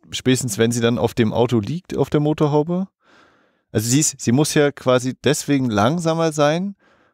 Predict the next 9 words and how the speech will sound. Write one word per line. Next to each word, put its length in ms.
weil 120
sie 100
vorher 400
an 80
dem 140
Auto 200
immer 140
vorbeigelaufen 800
ist. 300